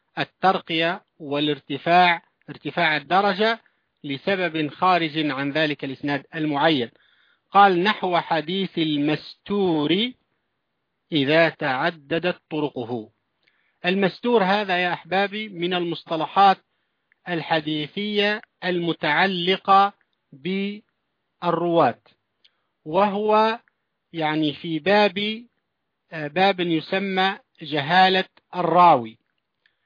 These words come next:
الجهالة تنقسم بين قسمين وثلاثة، يعني كانت ثلاثة أقسام، ثم، آه، يعني مع تطور علم الحديث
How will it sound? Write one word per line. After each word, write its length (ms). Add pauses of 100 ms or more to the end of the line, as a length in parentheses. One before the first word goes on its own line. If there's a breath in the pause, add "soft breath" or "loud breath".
(380)
الجهالة 920
تنقسم 800 (1200)
بين 420
قسمين 720
وثلاثة، 640 (300)
يعني 300
كانت 420
ثلاثة 520
أقسام، 480 (540)
ثم، 480 (800)
آه، 720 (240)
يعني 540
مع 300
تطور 720
علم 320
الحديث 500